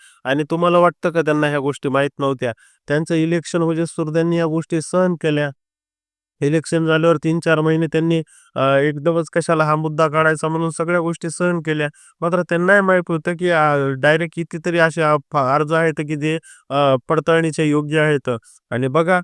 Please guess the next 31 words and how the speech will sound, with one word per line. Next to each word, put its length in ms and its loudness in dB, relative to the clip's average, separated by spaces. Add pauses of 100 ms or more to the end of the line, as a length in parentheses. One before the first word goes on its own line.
आकडा 320 0
किती 240 -4
निघाला, 340 0
बेचाळीस 640 -2
लाख, 180 0 (380)
एकदा 300 0
निघालता 440 2
सव्वीस 360 -2 (120)
पॉइंट 200 0
चौतीस 480 -4
लाख, 220 4 (380)
पुन्हा 200 2
निघालता 540 2
पन्नास 440 0
लाख 320 2
आणि 120 -4
आता 240 0
बेचाळीस 540 -4
लाख. 160 0 (400)
म्हणजे 280 2 (120)
काही 260 0
पकडा 420 -2
तुम्ही, 200 -2
तीस 320 -6
लाखाच्या 400 0
वर 200 2
सरकार 420 0
वसूल 460 -2
करणार 340 0
म्हणजे 300 -4
करणार. 360 -2